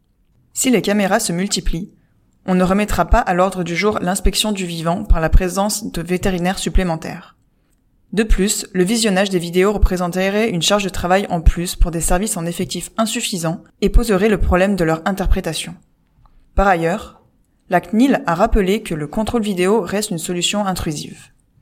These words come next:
Sur le plan juridique, de nombreux points demeurent à clarifier,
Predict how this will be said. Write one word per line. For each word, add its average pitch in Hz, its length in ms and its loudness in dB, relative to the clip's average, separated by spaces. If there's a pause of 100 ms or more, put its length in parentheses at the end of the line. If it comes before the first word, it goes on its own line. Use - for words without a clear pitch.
(240)
Sur - 200 -6
le 165 100 0
plan 226 160 4
juridique, 170 680 -4 (260)
de 170 80 -2
nombreux 208 320 2
points 214 240 0
demeurent 180 320 0
à 156 80 -4
clarifier, 202 640 -2